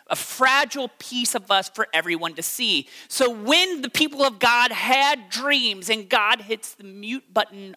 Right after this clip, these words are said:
on them, what happens to those dreams? And more important, were those the dreams that they needed to have, and how were those expressed? So I wanna talk about three different instances today. So this is more topical in nature,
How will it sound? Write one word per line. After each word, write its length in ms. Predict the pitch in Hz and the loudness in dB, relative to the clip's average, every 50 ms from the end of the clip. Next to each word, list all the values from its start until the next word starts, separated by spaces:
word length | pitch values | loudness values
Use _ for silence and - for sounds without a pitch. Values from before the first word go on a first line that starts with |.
| _ - | _ -2
on 300 | 170 185 190 196 196 185 | -2 0 0 -2 -6 -8
them, 340 | 147 131 - - - _ _ _ _ _ _ _ _ _ _ _ _ _ _ _ _ _ _ _ _ _ _ _ _ _ _ _ _ _ _ _ _ _ _ _ | -10 -12 -12 -12 -18 _ _ _ _ _ _ _ _ _ _ _ _ _ _ _ _ _ _ _ _ _ _ _ _ _ _ _ _ _ _ _ _ _ _ _
what 140 | 151 165 151 | 0 0 0
happens 680 | - 180 151 143 - 107 92 90 - 101 - - - _ _ | 0 -6 -8 -8 -10 -14 -20 -20 -20 _ -20 -20 -20 _ _
to 100 | - 120 | -18 -16
those 160 | 113 113 110 | -14 -14 -14
dreams? 440 | - 123 127 104 101 98 98 98 - - | -16 -18 -20 -20 -20 -20 -20 _ -20 -16
And 100 | - 180 | -14 -10
more 160 | 196 233 262 226 | -6 -4 -4 -4
important, 680 | 180 - - - - 294 - - - 110 110 _ - - _ _ _ _ _ _ _ | -6 -8 -16 -10 -8 -8 -8 -8 -12 -20 -20 _ -20 -20 _ _ _ _ _ _ _
were 180 | 147 165 170 | -2 -2 0
those 260 | 165 175 170 165 - 147 | 0 -2 -2 -2 -6 -12
the 80 | 135 | -14
dreams 440 | 123 - 151 160 160 151 143 139 131 | -16 -16 -14 -10 -8 -8 -8 -10 -14
that 120 | 139 131 | -14 -10
they 80 | - 127 | -10 -10
needed 300 | 117 120 123 117 123 - | -10 -10 -14 -18 _ -16
to 40 | 120 | -16
have, 280 | 120 135 123 113 - | -6 -4 -4 -4 -4
and 80 | - 117 | -8 -14
how 120 | 120 110 | -14 -14
were 80 | 98 95 | -14 -14
those 200 | 95 87 - 90 | -20 -20 -20 -20
expressed? 840 | 85 _ - - - - _ 214 220 - _ _ - - _ _ _ _ _ _ _ _ _ _ _ _ _ _ _ _ | -20 _ -18 -18 -18 -16 _ -20 -20 -20 _ _ -20 -20 _ _ _ _ _ _ _ _ _ _ _ _ _ _ _ _
So 100 | - - | -2 0
I 40 | 226 247 | 2 2
wanna 100 | 294 302 | 2 0
talk 240 | - 294 302 294 | 2 0 0 2
about 220 | - 277 233 - - | 2 0 0 0 -4
three 220 | - 226 240 247 226 | -6 -6 -6 -4 -4
different 320 | 240 226 - 214 - - | -6 -6 -6 -10 -8 -8
instances 520 | 196 185 - - 160 147 - 131 123 - | -12 -12 -14 -20 -20 -16 -16 -16 -16 -16
today. 520 | - - 127 104 110 107 98 120 143 156 _ _ _ _ _ _ _ _ _ _ _ _ | -18 -18 -14 -12 -10 -12 -12 -14 -18 _ _ _ _ _ _ _ _ _ _ _ _ _
So 140 | - - 233 | -12 -10 -6
this 100 | 220 285 | -6 -6
is 80 | 254 254 | -4 0
more 160 | 254 247 226 | 0 0 0
topical 600 | - - - - 185 180 - 185 - - 170 147 | 0 -2 0 2 2 2 2 -2 -10 -8 -6 -6
in 100 | 131 131 | -6 -4
nature, 480 | 127 127 127 123 - - 120 120 123 | -2 -4 -4 -4 -6 -10 -12 -12 -12